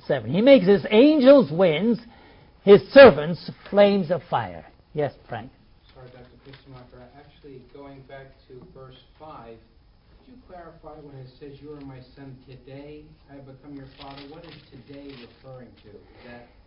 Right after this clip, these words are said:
Speaker 2: the resurrection, the ascension?
Speaker 1: I would say that's the ever-present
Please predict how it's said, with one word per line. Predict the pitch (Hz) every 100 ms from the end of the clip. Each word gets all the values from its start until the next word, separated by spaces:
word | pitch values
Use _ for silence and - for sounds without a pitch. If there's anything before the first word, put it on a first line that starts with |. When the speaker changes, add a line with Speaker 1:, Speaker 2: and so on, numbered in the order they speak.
| _ _
Speaker 2:
the | 113
resurrection, | 123 117 117 131 131 - 135 113
the |
ascension? | 101 98 _ 123 120 120 120 120 117 _ _ _ _ _
Speaker 1:
I | 147 160
would | 147 135
say | 139
that's | 131 139 -
the | 139
ever-present | 147 135 139 - 160 147 98 95